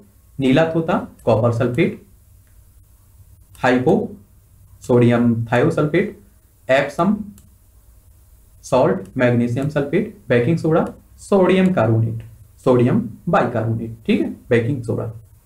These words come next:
खाने का soda, sodium bicarbonate। खाने के सोडा क-, किसे कहते हैं? sodium bicarbonate को। baking soda का रासायनिक सूत्र क्या है? एनएएचसीओ थ्री।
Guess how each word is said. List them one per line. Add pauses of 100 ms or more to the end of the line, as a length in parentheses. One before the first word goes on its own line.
(560)
खाने
का
soda, (340)
sodium
bicarbonate। (300)
खाने
के
सोडा
क-, (260)
किसे
कहते
हैं?
sodium
bicarbonate
को। (640)
baking
soda
का
रासायनिक
सूत्र
क्या
है? (340)
एनएएचसीओ
थ्री।